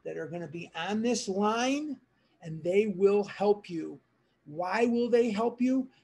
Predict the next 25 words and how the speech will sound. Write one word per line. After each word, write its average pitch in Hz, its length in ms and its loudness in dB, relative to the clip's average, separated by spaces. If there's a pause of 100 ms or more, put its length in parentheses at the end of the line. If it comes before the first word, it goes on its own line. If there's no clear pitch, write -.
Because 175 540 -2
their 226 300 6
life 208 520 0
depends 202 580 -2
on 156 240 -12
it. - 260 -20 (460)
And 156 160 -10
because 190 800 -2 (300)
they 220 380 2
actually 214 800 -6
give 196 200 4
a 180 60 -2
damn, 160 540 -12 (360)
because 170 460 -4
the 170 140 -10 (260)
pain 208 600 0
that 165 220 -14
you 208 320 0
feel 185 720 0 (720)
and 190 160 0
the 202 240 -2
alienation 214 1160 2
that 165 180 -12
you 196 240 -2
feel 202 640 0